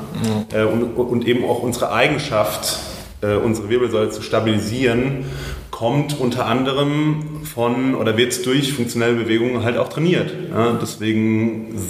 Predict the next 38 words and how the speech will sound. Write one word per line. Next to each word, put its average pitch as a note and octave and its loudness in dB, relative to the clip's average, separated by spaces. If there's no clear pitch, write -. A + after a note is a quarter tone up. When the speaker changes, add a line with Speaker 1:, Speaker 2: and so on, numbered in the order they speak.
Speaker 2:
sind A#2+ -2
die B2+ 0
oder F2+ 0
halten A2+ 2
wir A2+ 4
die B2 2
für A#2+ 2
so A#2+ 2
wichtig. - -2
Speaker 1:
Ja, - -2
absolut, A#2 0
ja. F#2+ 0
Speaker 2:
Ähm, - -2
Speaker 1:
Äh, - 0
noch A2+ 0
jetzt - 0
eben, A2+ 2
gerade A#2 2
wenn B2 2
jemand A#2+ 2
aus A2+ 0
einer, G#2 2
ich - -12
da A#2+ 2
mal A2+ 2
einhaken A#2 2
darf, A2 2
äh, A2+ 2
wenn A2+ 2
da A2 4
jemand A2 2
vielleicht G#2+ 0
auch A2+ 2
sogar G#2+ 0
aus A2 2
einer A#2 0
Verletzung A2 0
kommt, C#3+ 2